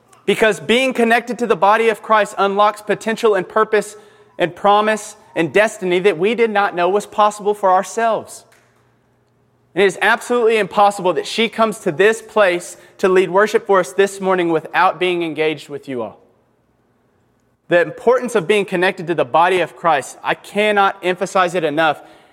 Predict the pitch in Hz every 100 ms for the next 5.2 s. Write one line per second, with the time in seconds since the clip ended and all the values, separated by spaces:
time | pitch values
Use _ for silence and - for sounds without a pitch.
0 | _ _ - 165 160 160 214 226 220 208
1 | 202 208 202 214 196 190 - - _ _
2 | _ _ _ _ 165 175 - - 160 185
3 | 156 - 220 233 226 196 202 190 - 156
4 | 196 196 196 160 - 170 147 135 180 196
5 | 208 -